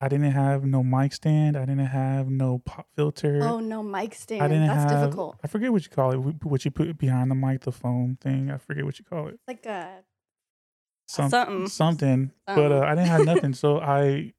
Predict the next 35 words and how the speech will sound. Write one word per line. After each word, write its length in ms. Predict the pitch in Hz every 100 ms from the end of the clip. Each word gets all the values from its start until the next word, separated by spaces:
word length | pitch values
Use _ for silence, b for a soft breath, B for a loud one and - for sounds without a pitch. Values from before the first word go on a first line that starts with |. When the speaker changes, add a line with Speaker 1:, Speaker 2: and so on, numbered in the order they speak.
| -
Speaker 1:
I 180 | 143 135
jigged 460 | 135 147 151 151
up 380 | 160 160 190 147
the 120 | 139
mic 460 | 131 135 139 131 - -
on, 320 | 143 139 -
in 120 | 151
my 120 | 147 127
dresser, 560 | 123 131 - 139 147 _ _ _ _ _ _
and 80 | 143
I 60 | 135
closed 300 | - 147 143
the 80 | 143
dresser 360 | 131 131 - 135
so 240 | - 131
the 60 | 127
mic 240 | 127 123
would 80 | -
stay 260 | - 120
up. 200 | 120 123 -
And 100 | -
Speaker 2:
Oh 80 | 131
Speaker 1:
that's 160 | 131 139
Speaker 2:
my 120 | -
Speaker 1:
how 100 | -
I 20 |
Speaker 2:
God. 400 | - - - -
Speaker 1:
recorded 420 | 190 135 127 120 127
my 200 | 123 120
friends 460 | - 127 - 104
Speaker 2:
Wow. 140 | 101 190
Speaker 1:
and 200 | 135 131
me, 280 | 131 123 123
yeah. 260 | 127 123
Speaker 2:
Wow. 560 | 202 214 214 202 196